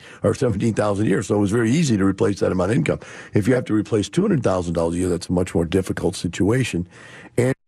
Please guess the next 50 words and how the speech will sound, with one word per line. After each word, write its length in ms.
until 240
you 200
realize, 600
and 100
this 160
is 60
the 80
part 240
they 80
have 120
to 60
realize, 400
if 140
you 80
make 220
a 60
hundred 280
thousand 300
dollars 240
a 40
year 120
in 80
California, 680
you, 180
uh, 240
or 60
two 140
hundred 180
thousand 280
a 40
year 80
in 60
California, 420
you're 40
paying 200
forty-two 420
percent 420
federal 380
income 240
tax, 320
twelve 260
percent 360
state 320
income 280
tax. 400
Uh, 300
so 220
you're 260
at 300
fifty-four. 1500